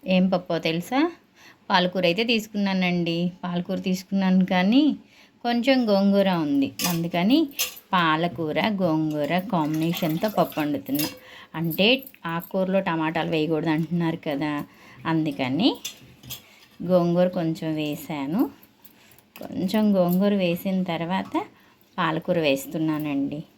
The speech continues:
అంటే అన్నీ విడివిడిగా చూయించట్లా, ఇలా పెట్టేస్తూ చూయిస్తున్నాను. ఇది పాలకూర.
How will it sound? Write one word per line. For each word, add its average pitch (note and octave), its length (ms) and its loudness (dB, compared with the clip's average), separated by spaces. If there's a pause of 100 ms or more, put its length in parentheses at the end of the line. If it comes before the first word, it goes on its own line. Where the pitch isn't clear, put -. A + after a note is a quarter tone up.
(500)
అంటే D3+ 180 -4
అన్నీ E3+ 380 2
విడివిడిగా F3 540 0
చూయించట్లా, F3 720 -2
ఇలా C#4+ 200 2
పెట్టేస్తూ F#3 540 -2
చూయిస్తున్నాను. E3 1000 -2 (640)
ఇది F3 240 -2
పాలకూర. D3+ 500 -4